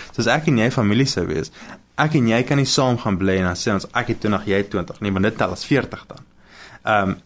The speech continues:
ek kan wel gaan belê en jy is onverwant van my, so ons kan saam gaan belê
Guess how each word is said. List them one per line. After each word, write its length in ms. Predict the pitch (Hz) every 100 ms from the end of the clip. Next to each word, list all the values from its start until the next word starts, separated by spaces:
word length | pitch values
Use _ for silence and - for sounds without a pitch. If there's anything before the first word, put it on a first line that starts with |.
| _ _ -
ek 180 | 160 165
kan 240 | 139 113
wel 180 | 98 98
gaan 200 | 117 101
belê 200 | 98 113
en 140 | 104
jy 100 | 101
is 120 | 113 127
onverwant 520 | 117 107 98 98 95
van 180 | 95 90
my, 220 | 127 101
so 160 | -
ons 260 | - 127 120
kan 160 | 98 92
saam 280 | 156 165
gaan 200 | 139 98
belê 280 | 87 87 95